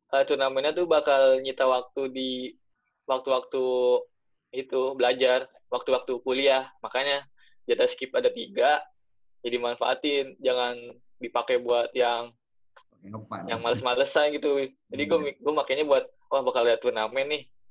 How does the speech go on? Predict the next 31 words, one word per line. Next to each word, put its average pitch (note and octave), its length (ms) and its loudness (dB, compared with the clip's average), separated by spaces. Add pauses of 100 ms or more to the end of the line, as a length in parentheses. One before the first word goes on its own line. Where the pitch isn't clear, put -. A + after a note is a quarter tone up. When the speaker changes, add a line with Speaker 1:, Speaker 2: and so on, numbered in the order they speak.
(140)
Speaker 1:
Ini C3 80 -6
pasti C#3 240 2
bakal C3 240 4
kepake." B2 560 0 (480)
Ya A2 80 -2
udah A#2+ 80 2
gua B2 180 4 (140)
manfaatin A#2+ 480 -2
tiga A#2+ 320 0
jatah A#2+ 240 0
skip. - 320 -4 (320)
Paling C3+ 240 2
ya B2+ 240 0 (160)
gunain B2 240 0
satu A#2+ 400 -4
kalau A#2 400 0 (240)
emang A#2 240 -4
itu A#2 480 2 (800)
penting B2 240 -2
banget. A#2+ 560 0
Nah, G#2+ 320 -8 (640)
terus D3+ 240 2
kalau B2 480 2 (400)
ngatur B2 320 0
waktu, D3+ 400 0 (320)
biasanya C3+ 480 -2
kalau C3+ 240 4
buat B2+ 240 2 (160)
persiapan B2+ 560 0
tuh D3+ 160 -6
kita D3+ 400 0